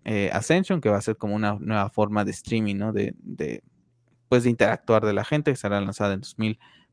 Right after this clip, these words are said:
veintitrés, ¿no? Y bueno, sobre el, el tema del regreso de Silent Hill de, de la película por parte de Christopher Gan-, Christoph Gans, ¿no? Entonces,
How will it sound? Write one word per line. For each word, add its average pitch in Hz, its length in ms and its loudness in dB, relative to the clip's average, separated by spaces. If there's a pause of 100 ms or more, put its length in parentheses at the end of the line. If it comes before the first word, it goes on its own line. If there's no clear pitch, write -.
veintitrés, 160 640 6 (120)
¿no? 170 260 0 (440)
Y 120 60 2
bueno, 120 360 4
sobre 110 400 6
el, 107 120 2 (220)
el 107 160 -2
tema 117 240 2
del 110 140 6
regreso 101 420 0
de 98 80 2
Silent 104 400 -2
Hill 104 140 -4
de, 95 200 -2
de - 140 -2
la 98 140 -2
película 101 460 -2
por - 180 -10
parte 98 360 -2
de 92 200 -4
Christopher 104 760 -4
Gan-, - 380 -6 (280)
Christoph 117 480 -4
Gans, - 400 -10
¿no? 117 100 -6
Entonces, 117 420 -2